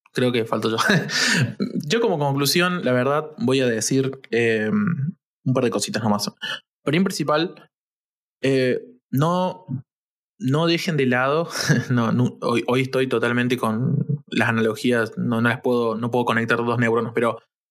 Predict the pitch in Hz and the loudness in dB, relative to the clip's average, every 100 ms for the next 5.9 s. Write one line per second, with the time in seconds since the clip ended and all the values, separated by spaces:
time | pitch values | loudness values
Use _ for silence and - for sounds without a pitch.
0 | _ _ _ _ _ - 151 196 160 - | _ _ _ _ _ -2 0 2 -2 -2
1 | 151 156 185 196 214 - _ _ - 135 | -2 0 0 0 -2 -12 _ _ -4 0
2 | 131 135 131 135 127 - 190 190 143 143 | 0 0 0 0 0 0 2 0 -2 0
3 | 131 117 117 113 - 202 196 135 139 135 | 2 2 -2 -2 -2 0 0 0 2 0
4 | 113 110 120 120 123 165 202 _ - 120 | -2 -4 -2 0 2 0 -2 _ -2 -2
5 | 120 - 131 123 113 107 110 107 101 | 0 0 2 2 0 -2 0 0 -2